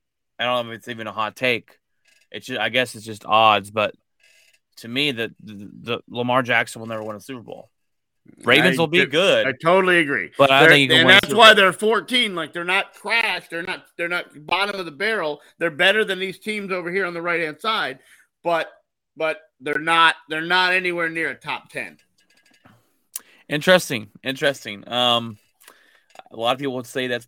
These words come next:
Speaker 1: too low for the Ravens. I would say that's too low for the Ravens. I'm not a big Lamar guy. But we'll see where I have him rated here in a little bit. And, and I, I told my buddy Ryan, who's a big Cowboys fan, I said, "Hey, we're doing our, we're doing our ratings tonight."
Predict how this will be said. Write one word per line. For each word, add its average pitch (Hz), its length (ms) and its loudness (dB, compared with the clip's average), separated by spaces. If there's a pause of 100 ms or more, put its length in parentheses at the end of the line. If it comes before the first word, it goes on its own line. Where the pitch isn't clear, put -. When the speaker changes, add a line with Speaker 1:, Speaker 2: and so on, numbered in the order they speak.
(160)
Speaker 1:
too 131 200 -12
low 123 140 -4
for 120 80 -18
the 123 80 -12
Ravens. 117 580 -8
I 120 220 4
would 131 160 -6
say 139 180 -4
that's 127 200 -6
too 135 180 -12
low 127 160 -4
for 123 80 -20
the 127 80 -14
Ravens. 123 460 -6
I'm 123 160 -2
not 170 160 2
a 165 40 -4
big 151 160 -4
Lamar 139 300 -2
guy. 110 400 -2 (720)
But 117 60 -10
we'll 123 120 -4
see 143 140 -6
where 131 140 0
I 123 80 0
have 131 240 0
him 117 180 -10
rated 117 360 -6
here 120 420 -6
in 117 80 -14
a 117 60 -12
little 120 160 -8
bit. 120 180 -4
And, 123 100 -12
and 131 200 -10
I, 131 280 -2
I 135 40 -4
told 160 260 0
my - 20 -6
buddy 143 200 -2
Ryan, 135 400 0
who's 123 100 -10
a 117 60 -18
big 131 180 -8
Cowboys 127 340 -2
fan, 120 160 -10
I 120 40 -8
said, 120 180 -16
"Hey, 135 180 -2
we're 123 120 -8
doing 120 240 -8
our, 123 100 -6 (540)
we're 120 100 -10
doing 135 220 -2
our 139 120 4
ratings 147 460 -2
tonight." 127 400 -6